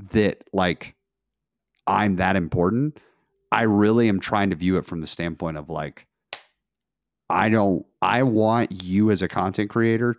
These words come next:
for Trilogy to be able to approach you, you and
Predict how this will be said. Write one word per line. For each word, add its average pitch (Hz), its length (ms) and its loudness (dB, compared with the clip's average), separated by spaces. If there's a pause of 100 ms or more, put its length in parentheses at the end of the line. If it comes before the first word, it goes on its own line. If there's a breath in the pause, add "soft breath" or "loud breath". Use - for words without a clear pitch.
(100)
for 85 520 0
Trilogy 92 460 0
to - 100 -6
be 85 80 0
able 85 140 -2
to 80 100 -4
approach 82 400 -4
you, 76 260 -4
you 90 280 0
and 82 200 -4